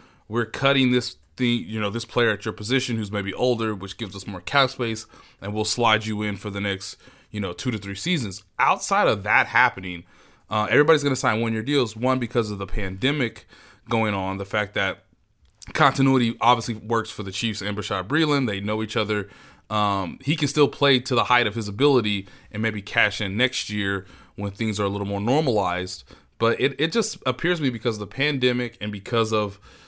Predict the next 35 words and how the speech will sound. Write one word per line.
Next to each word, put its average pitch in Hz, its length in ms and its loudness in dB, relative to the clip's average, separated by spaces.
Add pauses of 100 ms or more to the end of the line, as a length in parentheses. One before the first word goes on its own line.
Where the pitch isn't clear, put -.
(180)
you 269 100 2
know, 226 200 4
a 262 120 2
pretty 233 380 2
talented 170 460 -2
draft 135 300 4
class 101 320 2
when 117 80 -2
you 113 60 -2
look 113 80 -4
at, 110 60 -6
like, 101 200 -2
the 101 100 -8
top - 420 2
one 110 120 -2
hundred 107 260 -4
prospects, 113 580 0
and 98 100 -6
I 92 60 -2
would 92 100 -6
encourage 98 540 -4 (760)
all 143 200 8
of 120 120 6
our 101 120 4
listeners 98 600 -4
to 107 120 -6
check 101 220 0
out, 98 280 2
uh, 92 300 -2
Dane, 110 440 -4 (180)
Dane's, 120 580 2
uh, 95 520 0 (100)
you 113 120 -6
know, 92 300 -6 (540)
draft 120 580 4